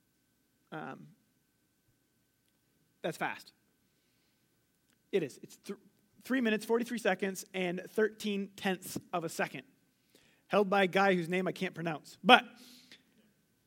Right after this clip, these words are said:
this is what's important. I have never seen someone run that fast. I have never ran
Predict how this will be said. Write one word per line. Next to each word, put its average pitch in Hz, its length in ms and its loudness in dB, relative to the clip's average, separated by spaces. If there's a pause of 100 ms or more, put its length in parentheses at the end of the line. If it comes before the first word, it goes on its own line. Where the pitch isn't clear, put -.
(880)
this 262 200 0
is 294 120 -4
what's 285 180 -2
important. 214 400 -2 (2000)
I 185 160 2
have 262 160 2
never 202 240 0
seen 202 400 -6 (380)
someone 175 320 -8
run 143 180 -8
that 143 180 -8
fast. 165 400 -10 (1120)
I 196 180 0
have 220 180 -4
never 247 260 -2
ran 196 520 -6